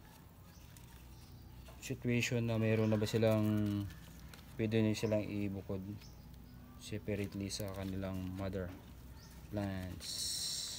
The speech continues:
Medyo madilim lang. So, gently, slowly, pag-separate. Uy.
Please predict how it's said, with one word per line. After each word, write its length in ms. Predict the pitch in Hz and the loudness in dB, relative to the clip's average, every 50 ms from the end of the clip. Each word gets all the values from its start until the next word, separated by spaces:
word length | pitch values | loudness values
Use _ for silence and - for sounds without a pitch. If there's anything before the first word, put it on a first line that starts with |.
| - - - - - - - - - - - - - - - - - - | -8 -8 -10 -12 -12 -14 -14 -14 -12 -12 -12 -12 -12 -12 -14 -12 -10 -8
Medyo 320 | 107 104 104 104 - 107 104 | -6 -6 -6 -6 -6 -6 -4
madilim 560 | 104 104 104 104 104 104 104 107 104 104 101 | -4 -4 -4 -4 -4 -4 -2 -2 -2 -2 -2
lang. 160 | 104 104 104 101 101 - - - - - - - - - - - - - - - - - - - - - - | -2 -2 -2 -4 -6 -6 -8 -10 -10 -10 -10 -10 -10 -10 -12 -12 -12 -12 -10 -10 -10 -10 -10 -10 -10 -8 -6
So, 200 | - - - 113 113 113 113 113 113 113 113 113 110 110 | -4 -2 0 0 2 2 2 2 4 4 4 4 4 4
gently, 800 | 110 113 - 135 135 147 147 147 143 135 135 135 135 139 139 131 - - | 4 6 8 8 8 8 6 6 8 10 10 10 10 8 6 4 2 -2
slowly, 880 | - - - - 123 135 143 143 143 139 135 131 131 131 131 131 127 117 - - - - - - - - - - - - - - - - - - - - - - | -6 -2 2 4 6 8 8 10 10 10 10 10 10 8 6 6 4 0 -4 -8 -12 -12 -12 -12 -14 -14 -14 -14 -14 -14 -12 -12 -12 -12 -12 -12 -12 -12 -8 -4
pag-separate. 1160 | 110 107 107 107 104 107 107 107 107 107 107 - - - 110 110 - 113 110 107 107 107 104 - - - - - - | -2 0 2 4 4 6 6 4 4 2 0 -2 0 0 0 2 4 4 6 6 6 6 4 0 -6 -14 -10 -6 -2
Uy. 320 | - 113 107 104 98 95 | 0 2 2 2 0 -2